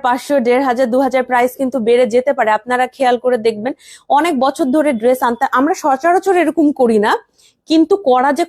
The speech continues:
কখনোই হবে না এটারও আমি গ্যারান্টি দিতে পারছি না, কারণ এগুলো এখন বানাতে অনেক খরচ পড়ে যাচ্ছে আপু। প্রথমে যেই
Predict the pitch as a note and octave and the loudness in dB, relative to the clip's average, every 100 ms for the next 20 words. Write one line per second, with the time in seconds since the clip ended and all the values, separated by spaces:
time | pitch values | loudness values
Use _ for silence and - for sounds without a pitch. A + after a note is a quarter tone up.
0 | C#4+ C#4 E4 F4 A4 D4 C#4+ B3 D4 C4 | -2 -2 -2 0 0 0 -2 0 0 2
1 | B3 A4+ _ - _ _ D#4+ G4 G4 F4 | 0 -4 _ -20 _ _ -2 0 2 2
2 | E4 B3 B3 C4+ A#3+ B3+ C4+ A#3+ A#3 C#4+ | 2 0 0 -2 -4 -6 -4 -4 -4 -4
3 | D4+ D4+ D#4+ - C4 C#4+ D#4+ E4 E4 E4+ | -2 -2 -2 -2 2 4 4 2 2 0
4 | A#3+ A#3+ C#4 F#4+ D4 E4 - C4+ D#4 - | 0 0 0 0 -2 -4 -4 -2 -2 -4
5 | B3+ A3 F#3 - G#3 F3 - D3+ _ _ | -4 -2 -4 -6 -12 -12 -14 -20 _ _
6 | _ _ _ _ _ _ D4+ F4 F#4 F#4+ | _ _ _ _ _ _ 0 0 2 2
7 | G4+ C#4+ D#4+ | 2 2 2